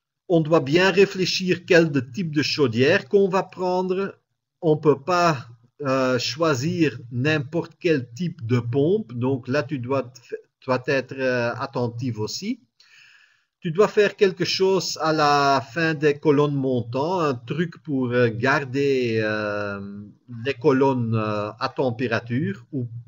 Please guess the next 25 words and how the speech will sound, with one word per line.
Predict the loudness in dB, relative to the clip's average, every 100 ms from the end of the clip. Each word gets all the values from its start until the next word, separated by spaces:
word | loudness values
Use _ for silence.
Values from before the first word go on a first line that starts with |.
| -20 -20
pour | -6 -6 -6 -10 _
au | -2
minimum | 2 2 2 2 0 0
garantir | 0 0 0 -2 -4 -4 -2
un | 0
débit | -2 -2 -2 0 -2 -4 -8 -20 _
minimal | -2 0 2 0 0 0 -2 -4
pour, | -2 0 0
euh, | -2 -4
les | -6 -8
pompes. | -4 0 0 -2 _ _ _ -20 -20 _ _ _
Et | 2 6 6 6 -6 _
on | 0 0
doit | 2 2 4
être | 2 2
attentif, | -2 0 -2 -2 -4 -6 -6 -16 _
euh, | -2 0 0 2 0 0
en | -2 -2
calculer | -4 -2 0 0 -2 0 0
les | 0 0
dimensions, | -2 -2 -2 -2 -4 -2 -2 0
euh, | 0 0 2 0 -2
de | -2
la | 0 0
tuyauterie. | -2 -2 -2 -4 -8 -12